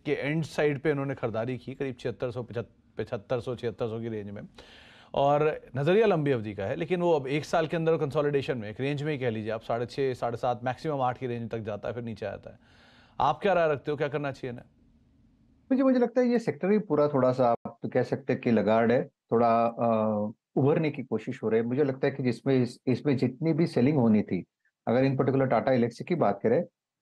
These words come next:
Speaker 2: तो देखिए नौ हज़ार के आसपास का इसका हाई था, नौ हज़ार दो सौ, नौ हज़ार के आसपास, और वहां से ये correct हुआ करीबन साढ़े छः हज़ार तक। तो आप, you can say that one bout of selling that seems over to me।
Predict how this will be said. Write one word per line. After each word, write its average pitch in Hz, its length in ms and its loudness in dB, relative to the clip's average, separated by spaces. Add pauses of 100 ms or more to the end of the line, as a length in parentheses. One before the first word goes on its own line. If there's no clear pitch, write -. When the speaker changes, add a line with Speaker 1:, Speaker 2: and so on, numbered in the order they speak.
(120)
Speaker 2:
तो 156 80 2
देखिए 170 240 2
नौ 151 240 4
हज़ार 175 260 2
के 180 100 0
आसपास 127 480 0
का 123 60 2
इसका 113 240 -2
हाई 107 160 2
था, 110 140 0
नौ 107 200 4
हज़ार 104 200 2
दो 95 160 2
सौ, 113 260 2
नौ 98 220 4
हज़ार 104 200 2
के 117 120 -2
आसपास, 107 400 0
और 160 120 4
वहां 127 260 2
से 190 120 2
ये 190 100 4
correct 135 300 0
हुआ 160 100 4
करीबन 156 300 0
साढ़े 101 260 0
छः 123 200 2
हज़ार 98 220 2
तक। - 180 -6 (640)
तो 165 80 4
आप, 151 240 2
you 151 140 2
can 180 200 2
say - 80 0
that 180 200 2
one 185 200 4
bout 135 320 2
of 196 80 2 (180)
selling 156 340 2
that 143 100 2 (120)
seems 135 180 2
over 120 300 2
to 113 100 2
me। 95 120 0